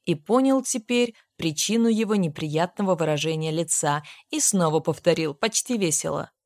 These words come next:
«Собака, значит?» «Не понимаю вашей весёлости», неприятно ощерил великолепные зубы Усов и неожиданно отряхнул ладони, будто ему их жгло от рукопожатия с Назаровым.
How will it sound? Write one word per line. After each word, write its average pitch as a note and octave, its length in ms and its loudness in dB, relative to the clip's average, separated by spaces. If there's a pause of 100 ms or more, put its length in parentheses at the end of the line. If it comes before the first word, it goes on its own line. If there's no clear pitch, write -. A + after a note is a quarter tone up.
«Собака, G#3 640 0
значит?» D#3 580 -6 (500)
«Не E3+ 140 0
понимаю A3 480 4
вашей C4+ 300 2
весёлости», D#3+ 800 -2 (180)
неприятно F3+ 880 0
ощерил F3 560 0
великолепные E3 880 -2
зубы G#3 500 -2
Усов G#3 480 -4 (260)
и F#3 100 0
неожиданно B3 680 0
отряхнул G3 560 -4
ладони, E3 640 -2 (180)
будто F3+ 360 0
ему E3+ 340 0
их E3 100 -2
жгло G3 440 -2
от - 180 -4
рукопожатия E3 720 -2
с - 140 -4
Назаровым. D#3+ 680 -4